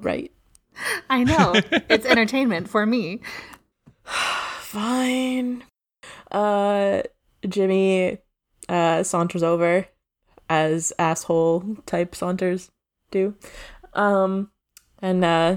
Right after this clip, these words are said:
Speaker 1: just sort of, like, slides up next to the woman at the bar and says, "Well, hello."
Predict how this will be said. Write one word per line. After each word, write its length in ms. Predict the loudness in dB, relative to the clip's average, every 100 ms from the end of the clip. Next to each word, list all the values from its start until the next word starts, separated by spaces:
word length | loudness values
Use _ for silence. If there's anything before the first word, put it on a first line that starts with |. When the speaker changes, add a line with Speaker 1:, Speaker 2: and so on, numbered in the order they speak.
| -2
Speaker 1:
just 160 | -6 -2
sort 120 | 0
of, 40 | 2
like, 180 | 0 -6 -8
slides 480 | -4 0 2 2
up 120 | 0 0
next 240 | -2 -4
to 40 | -4
the 60 |
woman 200 | 0 0
at 80 | -2
the 40 |
bar 140 | -2 -2
and 120 | -4
says, 280 | -6 -8 -6
"Well, 280 | -2 0 0
hello." 440 | 0 0 0 -2